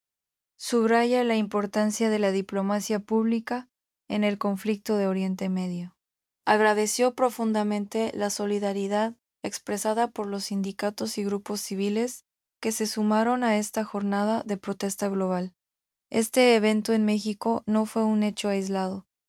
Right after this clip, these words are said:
sino que formó parte de una serie de manifestaciones en ciudades de todo el mundo que buscan mantener viva la memoria histórica y exigir justicia para los refugiados palestinos.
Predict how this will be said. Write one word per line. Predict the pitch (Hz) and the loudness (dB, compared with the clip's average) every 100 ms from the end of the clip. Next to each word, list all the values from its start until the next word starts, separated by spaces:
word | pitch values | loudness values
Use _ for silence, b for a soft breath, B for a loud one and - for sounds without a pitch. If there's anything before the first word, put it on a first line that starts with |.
| _ | _
sino | - - 220 220 | -8 0 2 2
que | 226 | 0
formó | 214 220 214 233 262 | 0 0 4 4 4
parte | 247 240 - 233 | 2 2 2 2
de | 220 | 4
una | 208 220 226 | 4 2 0
serie | 240 214 214 208 | 0 2 2 4
de | 202 | 2
manifestaciones | 196 190 - 190 - 185 - 202 208 - b b b | 2 0 -2 -4 -2 -2 -2 0 -2 -4 b b b
en | - 202 | -6 -4
ciudades | 196 208 214 233 226 | 0 2 4 2 2
de | 214 | 0
todo | - 220 | 2 2
el | 220 | 2
mundo | 208 202 196 202 214 _ _ _ _ | 2 0 0 -2 -6 _ _ _ _
que | 226 | 0
buscan | 214 233 - 254 | 2 2 2 2
mantener | 240 220 208 208 214 208 | 2 0 0 0 0 0
viva | 220 220 | 0 2
la | 220 202 | 2 2
memoria | 190 190 202 208 | 0 0 0 0
histórica | 208 - 196 190 196 - 196 _ _ _ _ | -2 -4 -4 -4 -6 -8 -10 _ _ _ _
y | 214 | -4
exigir | 202 - 208 - 233 | -4 -4 -4 -2 -4
justicia | - 247 - 214 208 214 | -4 -8 -6 -6 -2 -2
para | 202 196 | 0 2
los | 190 185 | 2 0
refugiados | 190 175 - - 196 190 185 | -2 -6 -8 -6 -2 0 -2
palestinos. | - 185 180 - 185 175 170 - - | -4 -2 -4 -6 -6 -6 -8 -16 -20